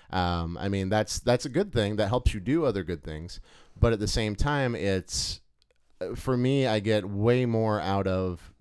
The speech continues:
giving that money to somebody else than I do keeping it for myself. And so that's, that's probably why I like contributing, is because it makes me feel good.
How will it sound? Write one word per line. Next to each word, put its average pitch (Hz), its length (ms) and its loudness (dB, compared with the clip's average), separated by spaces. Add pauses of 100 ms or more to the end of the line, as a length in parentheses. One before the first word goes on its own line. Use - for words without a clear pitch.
(240)
giving 117 480 -2
that 113 220 -2
money 127 380 -2
to 104 200 -4
somebody 98 340 0
else 131 420 0 (140)
than 104 160 0
I 98 120 2
do 98 340 2
keeping 98 340 -2
it 87 120 -6
for 87 100 -8
myself. - 520 -8 (540)
And 101 200 -2
so 92 380 2
that's, 101 400 0
that's - 480 -2 (100)
probably 90 500 -2
why 87 520 -2
I 82 60 -6
like 87 200 -4
contributing, 87 540 -4
is 82 100 -6
because 85 240 -6
it 82 60 -6
makes 90 180 -6
me 101 120 -2
feel 73 200 -8
good. - 160 -16